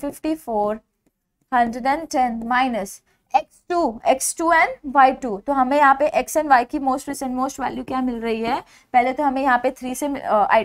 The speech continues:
एक्स थ्री मिल रहा है और उसके ऊपर क्या मिल रहा है, वाई थ्री मिल रहा है। So value substitute करो simply and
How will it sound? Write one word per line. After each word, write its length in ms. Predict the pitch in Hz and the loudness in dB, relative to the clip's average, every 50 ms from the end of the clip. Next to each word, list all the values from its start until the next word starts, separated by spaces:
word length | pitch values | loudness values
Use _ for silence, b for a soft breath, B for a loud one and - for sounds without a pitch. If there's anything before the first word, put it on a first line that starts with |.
| - _ - | 0 _ -2
एक्स 200 | 247 240 - - | -2 -2 -4 -6
थ्री 140 | - 285 294 | -4 -4 -2
मिल 140 | 285 294 285 | -2 -2 0
रहा 180 | 269 285 269 | 2 2 2
है 120 | 277 320 320 | 2 2 0
और 220 | - 233 226 226 | 0 0 -2 -2
उसके 200 | 233 226 - 262 | -4 -8 -8 -6
ऊपर 240 | 254 - - 226 240 | -6 -4 -4 -4 -4
क्या 160 | 240 247 240 | -2 -2 -4
मिल 120 | 226 233 220 | -4 -2 0
रहा 120 | 247 294 | 0 2
है, 60 | 339 | 4
वाई 180 | 330 311 311 320 | 4 2 2 2
थ्री 180 | 311 302 320 | -2 -6 -8
मिल 160 | 311 302 285 269 | -6 -6 -6 -4
रहा 120 | 233 233 | -2 0
है। 80 | 240 247 b b b b b _ | -2 -2 b b b b b _
So 100 | - 294 269 | 0 4 6
value 320 | 262 247 269 285 285 - | 6 6 6 4 0 -4
substitute 440 | - 277 - - 262 - 302 311 - | -6 -6 -8 -8 -8 -8 -8 -6 -4
करो 240 | - 311 302 320 330 | -2 -2 0 0 -2
simply 480 | - 330 277 269 269 - 285 320 330 - - 240 | -2 -2 -4 -4 -4 -4 -4 -4 -4 -2 0 2
and 260 | 233 240 262 247 - | 2 2 0 0 0